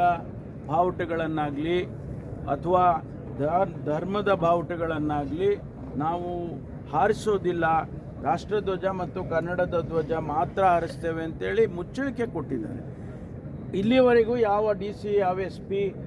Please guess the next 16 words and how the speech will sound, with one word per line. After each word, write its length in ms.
ಯಾವ 180
ಶಾಸಕರು 600
ಕೂಡ 240
ಅಲ್ಲಿ 280
ಪ್ರವೇಶ 420
ಮಾಡಿಲ್ಲ. 400
ಹಾಗಾಗಿ 680
ಯಾವಾಗ 540
ಅದಕ್ಕೆ 320
ವಿರುದ್ಧವಾಗಿ 760
ರಾತ್ರೋರಾತ್ರಿ 960
ಅವರು 400
ಹನುಮತ್ 380
ಧ್ವಜವನ್ನು 520
ಹಾರಿಸಿದ್ರು, 600
ಅದು 520